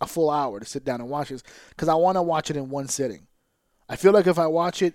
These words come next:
in parts, I'm gonna lose the emotion of this match. So I'm gonna, I'm gonna,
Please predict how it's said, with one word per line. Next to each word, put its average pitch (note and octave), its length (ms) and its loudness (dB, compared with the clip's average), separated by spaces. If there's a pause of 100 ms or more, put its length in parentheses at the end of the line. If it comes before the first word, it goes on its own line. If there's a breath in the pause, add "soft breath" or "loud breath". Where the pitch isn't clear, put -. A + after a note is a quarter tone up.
in C#3 160 -8
parts, D3+ 440 -2
I'm C#3 120 -12
gonna C3+ 120 -8
lose C#3 280 -4
the C3+ 120 -10
emotion C3 380 -10
of A#2+ 100 -10
this A2 180 -10
match. - 360 -18 (760)
So - 160 -8
I'm B2+ 140 -6
gonna, D3 180 -4
I'm B2 160 -10
gonna, C3+ 500 -6